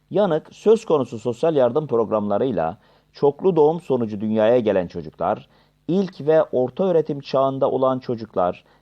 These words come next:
ve sıfır altı yaş arasında olan çocuklar ile gebe kadınların gebelikleri, doğumları ve lohusalık dönemleri için ihtiyaç sahibi ailelere iki aylık periyotlarla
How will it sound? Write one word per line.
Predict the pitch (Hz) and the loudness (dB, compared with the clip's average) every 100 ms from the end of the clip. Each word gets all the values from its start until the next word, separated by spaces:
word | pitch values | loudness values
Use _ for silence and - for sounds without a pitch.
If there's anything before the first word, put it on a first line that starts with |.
| - | -8
ve | 117 139 | 0 0
sıfır | 131 - 151 151 | 0 -4 -2 2
altı | 151 147 | 0 0
yaş | 190 170 - | 0 -2 -2
arasında | 131 135 - 135 131 | -2 -2 -2 -4 -2
olan | 131 123 | 0 -2
çocuklar | - 113 107 - 104 - | -4 -6 -6 -2 -2 -2
ile | - 143 147 170 - _ _ 101 | -4 0 2 2 -4 _ _ -2
gebe | 131 151 | 0 2
kadınların | 196 143 110 104 92 90 85 | 0 0 0 -2 -2 -4 -4
gebelikleri, | 104 107 120 113 95 90 104 143 _ _ 92 | 0 0 0 -2 -2 -2 -2 -4 _ _ -6
doğumları | 110 110 104 92 85 90 117 | 0 2 2 0 0 0 -2
ve | 113 123 | 0 0
lohusalık | 104 127 175 170 147 127 | 0 -2 -2 0 -2 -2
dönemleri | 123 120 113 107 92 | -4 -2 -2 -2 -4
için | - 98 135 - _ _ - | -6 -8 -8 -12 _ _ -6
ihtiyaç | 127 123 131 175 | -6 -2 0 0
sahibi | - 135 123 101 | -2 0 0 2
ailelere | 90 87 80 80 101 175 196 - _ _ | 0 0 0 -2 0 0 -2 -8 _ _
iki | 143 143 240 | -8 -2 0
aylık | - 139 117 - | 2 0 -2 -2
periyotlarla | - 107 104 113 139 113 92 | 0 0 0 -2 -2 0 -2